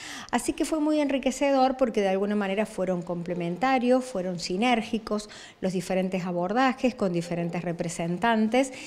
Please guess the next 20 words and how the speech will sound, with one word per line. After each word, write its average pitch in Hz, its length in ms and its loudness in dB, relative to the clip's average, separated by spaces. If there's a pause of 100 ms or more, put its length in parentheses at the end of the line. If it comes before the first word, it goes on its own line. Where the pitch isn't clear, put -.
(200)
y 269 80 -2
bueno, 180 320 2
tuve 196 640 0
el, 185 340 -4
el 202 160 -4
gusto 208 280 0
de 208 60 4
haber 190 200 2
sido 196 220 -2
invitada 190 440 2
a 190 60 -2
participar 175 580 -2
en 190 100 0
el 170 160 0
eje 170 260 0
de 190 80 2
diferentes 175 540 -2
tipos 180 280 -2
de 175 100 2
liderazgos 208 720 2